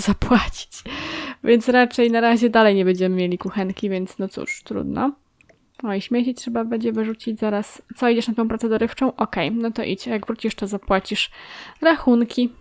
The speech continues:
Jeszcze mamy grilla, więc na tym grillu możemy zrobić coś tak, powiedzmy, na ciepło.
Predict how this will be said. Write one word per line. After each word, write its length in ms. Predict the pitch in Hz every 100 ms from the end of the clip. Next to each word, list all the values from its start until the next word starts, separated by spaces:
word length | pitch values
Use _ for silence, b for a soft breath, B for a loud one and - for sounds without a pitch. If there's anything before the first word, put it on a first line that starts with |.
| b b b b _
Jeszcze 280 | 269 - 294
mamy 280 | 277 277 277
grilla, 360 | 294 330 247
więc 200 | 220 214
na 100 | 233
tym 220 | 226 233 233
grillu 280 | 269 269
możemy 360 | 226 214 214 214
zrobić 320 | 214 214 220
coś 240 | - 214 -
tak, 180 | 214
powiedzmy, 440 | - 214 220 - 208
na 220 | 196 214
ciepło. 600 | - 220 190 - 202 220